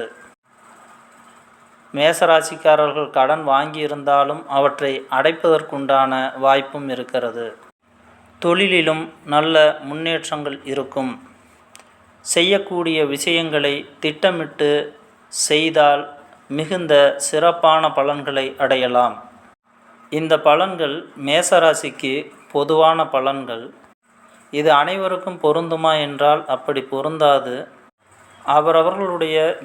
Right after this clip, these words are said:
ஜாதகத்தில் நடக்கக்கூடிய திசை புத்திக்கு தகுந்தபடி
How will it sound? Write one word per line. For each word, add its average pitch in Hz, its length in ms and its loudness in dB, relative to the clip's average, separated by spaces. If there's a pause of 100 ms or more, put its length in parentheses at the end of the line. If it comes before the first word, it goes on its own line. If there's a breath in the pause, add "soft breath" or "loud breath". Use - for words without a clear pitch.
(100)
ஜாதகத்தில் 160 840 0 (1160)
நடக்கக்கூடிய 170 800 -2 (580)
திசை 151 280 2 (160)
புத்திக்கு 175 500 -6 (140)
தகுந்தபடி 147 640 0